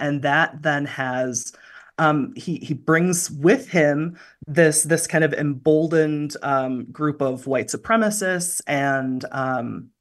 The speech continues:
and then, you know, uh, uh, far-right Christian groups who then kind of take it upon themselves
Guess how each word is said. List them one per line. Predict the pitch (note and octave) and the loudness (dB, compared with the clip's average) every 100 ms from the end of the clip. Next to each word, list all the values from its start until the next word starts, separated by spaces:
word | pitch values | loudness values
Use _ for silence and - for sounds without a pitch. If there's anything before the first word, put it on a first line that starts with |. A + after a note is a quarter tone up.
| _ _ _ _ _ - | _ _ _ _ _ -2
and | D#3 D#3 | 0 4
then, | D3 D3+ - - | 2 0 -4 -10
you | E3 C#3+ | -6 -4
know, | C3+ | -4
uh, | B2+ B2+ A2+ G#2+ - _ - | -4 -2 -4 -6 -12 _ -6
uh, | B2 | -6
far-right | - D#3+ D#3 D#3 D3 D3 - - | 2 6 6 6 4 2 -4 -4
Christian | - C4 - A3+ F#3+ | 0 0 0 -2 0
groups | E3 E3 D#3 - | 2 2 0 -4
who | - F#3+ F3+ | -4 -2 -2
then | D3+ F3 F3 | 2 2 2
kind | G3 | -2
of | F3+ | -4
take | - G#3+ G#3 | 0 2 2
it | |
upon | F3+ E3+ D#3+ | 2 2 2
themselves | D3 C#3+ - F#3+ D#3+ C#3 C#3 | 0 -2 2 4 4 0 -6